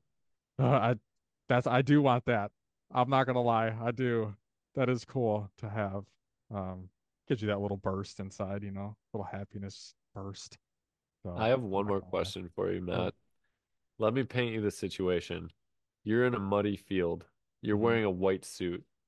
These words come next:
Speaker 2: No
Speaker 1: Mm-hmm.
Speaker 2: idea how you got there. A
Speaker 1: Mm-hmm.
Speaker 2: gyrfalcon and a barn owl land right in front of you.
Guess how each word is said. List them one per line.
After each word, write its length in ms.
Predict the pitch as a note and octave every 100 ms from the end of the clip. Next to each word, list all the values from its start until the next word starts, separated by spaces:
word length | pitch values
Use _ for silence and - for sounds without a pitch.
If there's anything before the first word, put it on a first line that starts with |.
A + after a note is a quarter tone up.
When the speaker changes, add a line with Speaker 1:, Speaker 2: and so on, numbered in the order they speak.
| _ _
Speaker 2:
No 200 | G#2+ A2 A2+
Speaker 1:
Mm-hmm. 0 |
Speaker 2:
idea 240 | G#2+ G2+
how 100 | G2+
you 160 | F#2+ F2+
got 280 | E2+ E2+
there. 300 | - F2 F#2 - _ _ -
A 100 | G#2+
Speaker 1:
Mm-hmm. 0 |
Speaker 2:
gyrfalcon 760 | G#2 A2+ A#2 A#2+ D3 C#3+ C3+ D3
and 180 | G2+ G#2
a 40 | G#2
barn 360 | F2 F2+ G2
owl 440 | G#2 A2 A#2 B2 - -
land 580 | G#2 G2 G2+ G2 F#2 F#2 -
right 300 | G2 F#2+ G2
in 120 | G2
front 240 | F#2+ F#2 F2+
of 80 |
you. 240 | F#2+ F2